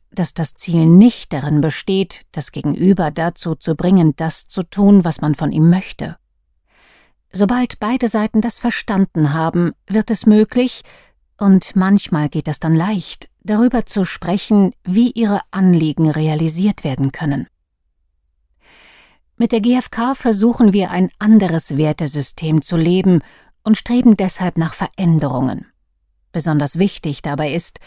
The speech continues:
dass jede menschliche Verbindung auf unserem Weg diese Welt abbildet, die wir anstreben.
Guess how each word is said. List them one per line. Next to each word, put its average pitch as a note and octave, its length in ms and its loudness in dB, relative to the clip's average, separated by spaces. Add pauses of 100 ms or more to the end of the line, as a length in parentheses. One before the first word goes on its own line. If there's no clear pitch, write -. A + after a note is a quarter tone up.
(260)
dass - 180 -6
jede A3 300 4
menschliche F#3 540 0
Verbindung F3 640 4
auf - 200 -8
unserem D#3 460 0
Weg F3 360 -2
diese F3 380 -2
Welt D#3 240 0 (100)
abbildet, C#3 720 -8
die D3+ 120 -6
wir D#3 160 -2
anstreben. C#3+ 680 -6